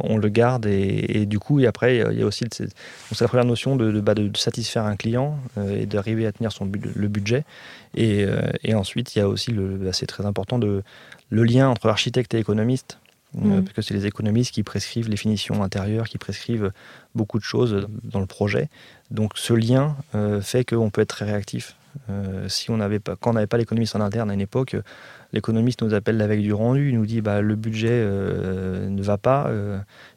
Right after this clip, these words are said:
Speaker 1: et puis, bah, qu'est-ce qu'on fait ? Bah, du coup, bah, on se fait une réunion dans deux jours, donc, euh, voilà, on perdait du temps, donc là, euh, tout le monde est dans, dans le,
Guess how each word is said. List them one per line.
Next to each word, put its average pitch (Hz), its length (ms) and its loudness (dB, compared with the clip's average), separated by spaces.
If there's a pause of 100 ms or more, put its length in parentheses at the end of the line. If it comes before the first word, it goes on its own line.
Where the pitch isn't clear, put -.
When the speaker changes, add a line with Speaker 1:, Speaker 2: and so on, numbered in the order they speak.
Speaker 1:
et - 60 -4
puis, - 160 -6
bah, 104 140 0
qu'est-ce - 180 -4
qu'on 107 140 -2
fait ? 135 180 2
Bah, 117 100 2
du 101 100 -2
coup, - 140 -2
bah, 110 80 2
on 101 80 2
se - 60 -6
fait - 80 -2
une 107 80 0
réunion 107 220 0
dans 104 120 -2
deux 101 140 -2
jours, 131 360 2
donc, 101 200 -4
euh, 98 640 -2 (220)
voilà, 98 240 -6
on 98 80 -6
perdait 117 240 2
du 110 120 -4
temps, 123 200 2
donc 101 180 -4
là, 113 200 -2
euh, 101 180 -4
tout - 80 -4
le 123 80 2
monde 127 160 2
est 110 120 0
dans, 110 140 -2 (140)
dans 113 300 -2
le, 98 160 -2